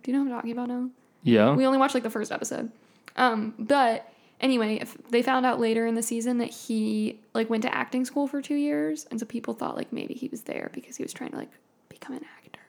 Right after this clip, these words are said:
Speaker 1: and it was all an act. But I don't really wanna weigh in on that because I think there's a lot of drama surrounding it and a lot of, like, really touchy subjects, so I don't really wanna get into it. But,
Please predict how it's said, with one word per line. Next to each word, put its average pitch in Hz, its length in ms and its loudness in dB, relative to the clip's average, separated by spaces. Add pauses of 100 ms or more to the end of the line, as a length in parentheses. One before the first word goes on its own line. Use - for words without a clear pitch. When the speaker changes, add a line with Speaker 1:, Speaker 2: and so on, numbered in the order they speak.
(100)
Speaker 1:
and 240 80 -4
it - 40 -4
was - 120 -4
all - 160 -6
an - 80 -8
act. - 400 -12 (760)
But - 300 -2 (140)
I - 60 4
don't 302 100 6
really 370 140 4
wanna 381 160 6
weigh 233 260 4
in 226 120 2
on 247 140 4
that 269 220 2
because - 220 -4
I 240 60 -4
think 220 180 -2
there's 226 140 -2
a 226 40 0
lot 220 160 2
of 220 60 -2
drama 226 280 -2
surrounding 226 400 -2
it 226 220 -2
and 226 100 -4
a 226 40 0
lot 220 260 0
of, 220 180 -2
like, 233 420 -2
really 220 240 -2
touchy 233 280 -6
subjects, 254 460 -4
so 240 100 -6
I 226 40 -4
don't 226 120 -6
really 226 160 -4
wanna 226 160 -6
get 233 260 -6 (120)
into 226 240 -4
it. 349 300 -6
But, 226 400 0